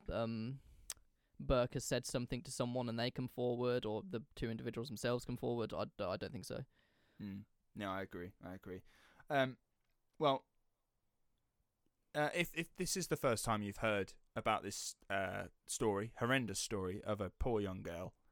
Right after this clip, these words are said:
Speaker 2: um, which I think is, it, it needs to be remembered. This is a, about the death of a young girl. Um,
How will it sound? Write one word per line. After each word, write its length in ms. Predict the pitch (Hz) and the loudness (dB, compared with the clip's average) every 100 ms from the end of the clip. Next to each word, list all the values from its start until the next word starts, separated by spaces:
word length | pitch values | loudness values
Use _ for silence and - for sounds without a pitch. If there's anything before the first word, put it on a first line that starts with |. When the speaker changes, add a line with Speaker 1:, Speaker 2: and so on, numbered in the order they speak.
| _ _ _ - 110 | _ _ _ -10 -2
Speaker 2:
um, 420 | 104 98 98 101 | 0 0 -2 -6
which 180 | - 120 | -4 2
I 120 | 131 | 4
think 280 | 127 135 117 | 4 2 0
is, 140 | 120 110 | -2 -2
it, 40 | 120 | -2
it 300 | 113 104 120 | -2 -2 0
needs 240 | 123 113 | -2 -2
to 60 | - | -2
be 100 | 101 | -2
remembered. 380 | 92 95 92 107 | -2 -4 -4 -2
This 200 | 107 - | -2 -4
is 140 | 107 | -4
a, 80 | 92 - | -4 -4
about 380 | 101 98 - | -4 -4 -4
the 80 | 107 | -4
death 260 | 110 95 - | -2 -2 -4
of 140 | 104 | -6
a 40 | 98 | -4
young 260 | 95 90 | -6 -8
girl. 340 | 92 85 85 104 _ _ - | -6 -6 -6 -10 _ _ -16
Um, 520 | - 90 92 92 90 | -14 -12 -12 -14 -16